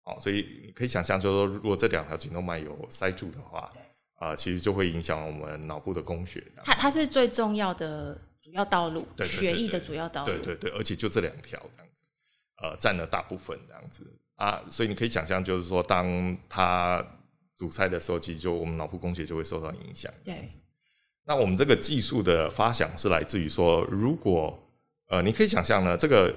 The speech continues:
Speaker 1: 血管如果血流过去的话，这个血管如果是畅通的话，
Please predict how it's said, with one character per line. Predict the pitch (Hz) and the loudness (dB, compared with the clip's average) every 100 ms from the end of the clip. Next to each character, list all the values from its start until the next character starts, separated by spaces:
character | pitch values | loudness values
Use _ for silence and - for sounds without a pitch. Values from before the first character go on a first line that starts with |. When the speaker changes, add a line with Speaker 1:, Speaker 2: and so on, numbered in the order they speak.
| 80 | -2
Speaker 1:
血 | - 101 | 2 4
管 | 107 92 | 6 4
如 | 78 90 | 4 0
果 | 92 | 0
血 | 76 - 80 | 0 -2 -2
流 | 78 | -2
过 | 80 117 | 0 0
去 | 98 - | 0 -2
的 | 80 | -4
话， | 71 92 73 | 0 -2 -2
这 | - | 0
个 | 120 90 - | 4 4 4
血 | - - 101 | -4 0 2
管 | 104 87 | 4 4
如 | 82 | 2
果 | 87 | -2
是 | 80 | -2
畅 | 92 - 101 73 | -2 -2 -2 -4
通 | 85 | -8
的 | 82 | -8
话， | - - - | -6 -6 -6